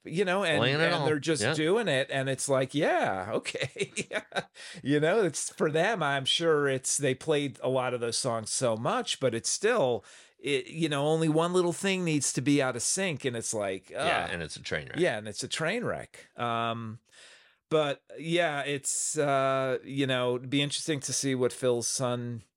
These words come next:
Speaker 1: does
Speaker 2: Right.
Speaker 1: in, in the future, um, because it's interesting generational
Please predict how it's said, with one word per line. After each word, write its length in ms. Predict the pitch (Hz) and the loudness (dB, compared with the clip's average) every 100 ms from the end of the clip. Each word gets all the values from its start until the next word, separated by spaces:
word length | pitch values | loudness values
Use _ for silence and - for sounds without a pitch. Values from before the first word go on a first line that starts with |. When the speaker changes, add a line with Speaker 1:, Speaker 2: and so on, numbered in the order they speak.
| - | -8
Speaker 1:
does 640 | 131 104 101 104 - - - _ - | -4 -2 -2 -4 -6 -8 -12 _ -6
Speaker 2:
Right. 480 | 78 78 - - - | -4 -4 -8 -14 -10
Speaker 1:
in, 220 | 117 110 | -8 -8
in 200 | 117 107 | -10 -10
the 80 | 101 | -8
future, 680 | 107 101 - 101 98 92 - _ _ - | -8 -8 -6 -4 -4 -8 -20 _ _ -14
um, 540 | 110 110 104 104 101 98 _ - | -10 -8 -8 -10 -12 -18 _ -10
because 560 | 113 117 107 101 - | -6 -2 -2 -4 -4
it's 300 | 107 107 - | -4 -6 -8
interesting 540 | 101 117 117 107 113 101 | -6 -6 -6 -8 -8 -8
generational 800 | 113 107 104 104 - 101 104 | -8 -6 -8 -8 -8 -6 -8